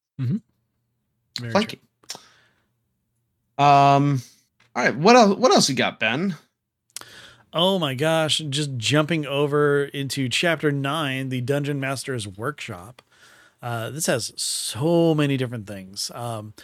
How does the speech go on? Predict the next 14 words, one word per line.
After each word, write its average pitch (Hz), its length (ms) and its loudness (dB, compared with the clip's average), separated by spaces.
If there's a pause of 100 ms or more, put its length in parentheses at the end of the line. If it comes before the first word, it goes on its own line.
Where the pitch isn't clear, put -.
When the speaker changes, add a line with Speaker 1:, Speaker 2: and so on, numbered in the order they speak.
(200)
Speaker 1:
so - 140 2
I 185 100 2
mentioned 180 340 2
earlier, 139 580 0 (100)
uh, 131 240 -4
proficiency 175 600 -2
dice 131 380 -2
as 127 160 -4
opposed 127 280 -4
to 139 80 -6
using 127 240 -4
your 123 80 -6
proficiency 131 520 -6
modifier. 131 560 -12